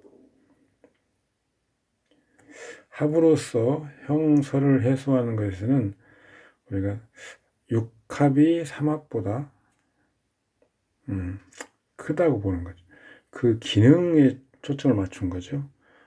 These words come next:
삼합은 주로 연결하려는 의미로 우리가 보고요. 그래서 제가 그 급수 계산할 때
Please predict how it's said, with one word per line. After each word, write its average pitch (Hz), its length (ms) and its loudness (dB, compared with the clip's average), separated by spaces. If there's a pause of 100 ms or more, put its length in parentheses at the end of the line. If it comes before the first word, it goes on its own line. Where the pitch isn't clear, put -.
(100)
삼합은 147 920 0 (340)
주로 110 460 -6
연결하려는 123 920 6
의미로 95 680 -4
우리가 92 340 -10
보고요. 98 420 -8 (600)
그래서 101 520 -6 (440)
제가 98 420 -6
그 - 220 -16
급수 113 340 -6
계산할 104 540 2
때 143 260 -6